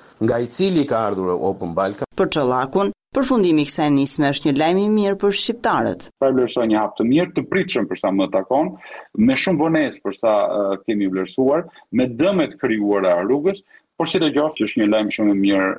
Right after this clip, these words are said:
Speaker 3: edhe për Shqipërinë, edhe për shqiptarët, edhe për Kosovën dhe për projektet dhe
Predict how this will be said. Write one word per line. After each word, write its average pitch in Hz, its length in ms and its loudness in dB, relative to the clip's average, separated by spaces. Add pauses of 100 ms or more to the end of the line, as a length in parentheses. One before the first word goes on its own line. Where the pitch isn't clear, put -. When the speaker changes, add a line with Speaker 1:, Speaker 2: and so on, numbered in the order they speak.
(100)
Speaker 3:
edhe 135 160 0
për - 160 -4
Shqipërinë, 110 560 0 (200)
edhe 143 160 2
për 110 140 -4
shqiptarët, 104 440 0 (220)
edhe 143 120 2
për 110 140 -8
Kosovën 104 540 0 (360)
dhe 139 160 0
për 147 160 0
projektet 120 560 0
dhe 110 140 2